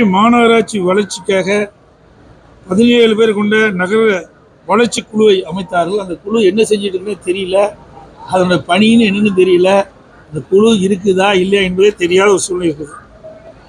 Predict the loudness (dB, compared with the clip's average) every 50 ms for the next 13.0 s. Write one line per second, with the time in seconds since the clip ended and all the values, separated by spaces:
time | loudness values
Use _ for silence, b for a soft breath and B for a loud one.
0 | -20 -20 -20 -20 -20 -20 -20 -20 -20 -20 -20 -20 -20 -8 0 2 2 4 4 4
1 | 4 4 4 2 2 2 2 2 2 2 2 2 2 2 2 2 2 2 0 0
2 | 2 2 2 2 2 0 -2 -4 -8 -16 -20 _ _ _ _ _ _ _ _ _
3 | -10 -6 -6 -6 -2 0 0 2 2 2 0 -2 -8 -20 -14 -8 -4 -2 0 0
4 | 0 2 2 0 0 0 -2 -6 -12 -20 _ _ _ _ -20 _ _ -8 -4 -2
5 | -2 0 0 -2 -4 -2 0 0 0 0 0 -2 -4 -4 -2 -2 0 2 2 4
6 | 4 4 4 4 2 2 0 -2 -4 -6 -6 -6 -8 -6 -6 -4 -2 0 -2 -2
7 | -2 -4 -6 -6 -6 -6 -6 -4 0 2 2 2 2 0 -4 -8 -10 -8 -6 -2
8 | -2 -2 -2 -2 -6 -14 -20 -20 _ -20 -20 -20 -20 -20 -20 -20 -20 -20 -20 -20
9 | -20 -20 -20 -20 -20 -10 -4 0 2 2 2 2 2 2 2 2 2 0 -2 -4
10 | -2 0 2 2 2 2 0 -2 -4 -6 -4 -2 -4 -4 -4 -8 -16 _ _ _
11 | _ _ -20 -20 -20 -20 -20 -20 -20 -20 -12 -4 0 2 2 4 4 2 2 2
12 | 2 2 2 2 0 -2 -8 -8 -4 0 2 2 2 2 0 0 0 -2 0 0